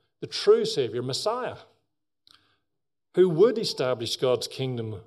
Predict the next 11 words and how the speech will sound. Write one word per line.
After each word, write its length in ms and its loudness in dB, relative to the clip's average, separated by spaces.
of 200 -6
ru-, 400 0
rule 300 6
of 100 2
righteousness 680 -2
and 100 -12
justice 480 -6
and 100 -10
truth 260 -4
and 100 -14
purity. 400 -8